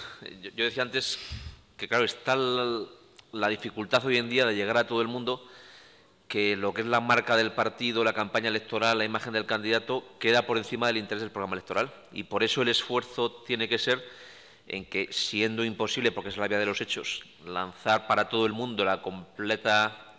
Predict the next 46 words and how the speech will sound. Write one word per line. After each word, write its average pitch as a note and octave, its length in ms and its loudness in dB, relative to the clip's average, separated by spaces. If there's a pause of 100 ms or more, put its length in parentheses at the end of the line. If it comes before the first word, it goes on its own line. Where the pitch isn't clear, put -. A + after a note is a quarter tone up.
(120)
eh, - 200 -10
realidad G#2 420 2
de A2+ 60 6
lo G2 80 0
que F#2+ 60 -8
es G2 100 -6
un G#2+ 60 -6
programa, A#2 360 4 (520)
sí - 360 0
que A#2 380 6
hay A#2 220 6
que B2 100 2
extenderse A2+ 760 0 (500)
a F#2 1000 0
fragmentar G2 540 2
esos A#2 160 -2
mensajes A#2+ 560 0 (260)
llegando A#2 480 4
a A2+ 40 6
aquel A#2 260 0
a A2 60 4
que G#2 100 -8
le G2 60 -4
interese. F#2+ 520 0 (160)
En E2 100 -12
el F#2 80 -10
mundo G#2 300 -4
sanitario, A#2+ 560 0
pues G2+ 180 -6
hay G2+ 160 2
una G#2 140 -2
serie G#2+ 340 2 (580)
de G#2+ 300 2
asuntos G2+ 380 -2
que A2 80 -2
propone A2+ 500 0
cada A2+ 220 4
partido B2 560 0
que G#2+ 100 -4
seguramente A#2 460 0
no B2+ 120 -2
interesa A#2 440 2
fuera A2+ 180 0
del G#2+ 80 0
mundo G#2 160 -6
sanitario, G#2+ 480 -2